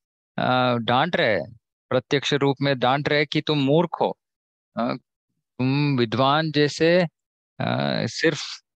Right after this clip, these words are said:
हम्म, विद्वान की तरह बातें करते हो, क्यों विद्वान की तरह बातें करते हो? तुम ये तर्क दे रहे हो, वो तर्क दे रहे हो, इसका ये कारण दे रहे हो, वो कारण दे रहे हो,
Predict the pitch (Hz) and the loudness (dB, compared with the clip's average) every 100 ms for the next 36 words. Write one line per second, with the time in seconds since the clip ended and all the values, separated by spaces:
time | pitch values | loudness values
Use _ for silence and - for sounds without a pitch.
0 | _ _ _ _ 110 113 110 92 87 98 | _ _ _ _ -2 0 0 -2 -4 -4
1 | 113 120 143 151 156 151 143 113 113 139 | -2 0 0 0 0 0 0 0 2 2
2 | - 170 - 143 _ 156 135 160 185 113 | 0 -4 -2 -6 _ -2 2 2 2 0
3 | - _ 165 180 175 147 143 156 156 156 | -4 _ 0 2 2 0 -2 0 -2 -2
4 | 147 147 135 135 139 131 139 135 131 131 | -2 2 0 0 0 0 -2 -4 -2 0
5 | 123 131 135 135 120 - 131 127 127 127 | 2 2 2 -2 -4 0 2 4 2 2
6 | 131 - 127 - 127 123 127 127 120 - | 0 0 -4 0 0 4 4 2 0 -2
7 | 110 123 123 127 123 123 123 123 123 123 | -2 0 0 0 0 0 0 0 2 0
8 | - 123 123 123 123 123 127 | 0 -2 0 -2 0 2 2